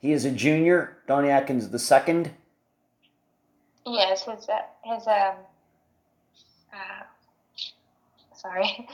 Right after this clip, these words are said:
Speaker 1: That's all right.
Speaker 2: His real name is, uh, Donald Ray Atkins the second.
Speaker 1: The second. So he has the exact same name as his father.
Speaker 2: Uh, it's actually his grandfather.
Speaker 1: His grandfather. Okay, the second.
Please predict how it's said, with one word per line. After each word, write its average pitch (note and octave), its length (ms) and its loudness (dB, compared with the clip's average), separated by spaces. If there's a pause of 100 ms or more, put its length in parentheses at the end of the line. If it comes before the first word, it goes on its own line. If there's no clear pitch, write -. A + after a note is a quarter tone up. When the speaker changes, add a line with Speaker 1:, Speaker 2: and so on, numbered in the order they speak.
(100)
Speaker 1:
That's - 180 -6
all D#3 100 8
right. G#3 280 6
Speaker 2:
His - 40 -6
real A#3+ 480 -4 (140)
name G#3 320 -6
is, G#3+ 360 -8
uh, G3+ 320 4 (120)
Donald A3+ 680 0 (100)
Ray G#3 600 -6 (120)
Atkins G3 680 -10
the - 80 -16
second. - 420 -14 (100)
Speaker 1:
The G2 120 -8
second. G2+ 520 -2
So G#2 260 4
he A2 120 2
has A2 160 2
the A2+ 100 -2
exact B2 340 6
same A#2 300 -4
name A2+ 240 -2
as G2 160 -6
his G2+ 100 -12
father. E2 460 -6 (1800)
Speaker 2:
Uh, G#3+ 180 4
it's - 80 -4
actually G#3 300 -2
his G#3+ 120 -10
grandfather. F3 600 -4
Speaker 1:
His G#2 120 -4
grandfather. B2 1040 6
Okay, A#2 580 2
the G#2 120 -10
second. G#2 560 -10